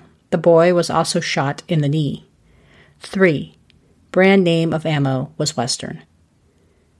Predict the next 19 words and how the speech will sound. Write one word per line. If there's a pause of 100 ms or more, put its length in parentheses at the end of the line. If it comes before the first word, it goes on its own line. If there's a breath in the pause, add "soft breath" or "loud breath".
Here
is
part
of
a
cipher.
The
other
two
parts
of
this
cipher
are
being
mailed
to
the
editors